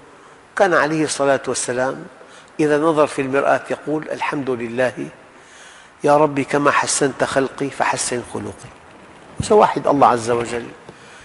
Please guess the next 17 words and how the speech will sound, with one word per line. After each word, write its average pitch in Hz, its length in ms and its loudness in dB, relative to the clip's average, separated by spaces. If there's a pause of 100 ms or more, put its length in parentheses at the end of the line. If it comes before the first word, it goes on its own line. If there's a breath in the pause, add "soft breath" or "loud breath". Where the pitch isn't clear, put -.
(120)
تفضل 151 480 2
عليه 120 380 0 (160)
بخلق 147 560 -2
كامل، 127 360 -4 (120)
هي 190 100 -4
من 165 180 -2
نعم 135 240 -2
الله 135 220 -6
الكبرى. 123 400 -8 (840 loud breath)
لكن 131 220 -8
أنت 156 220 -6
ما 160 180 2
لك 180 140 -2
حق - 260 2 (800)
تطعن 123 520 0 (880)
بشكل 131 420 4
إنسان، 120 600 -4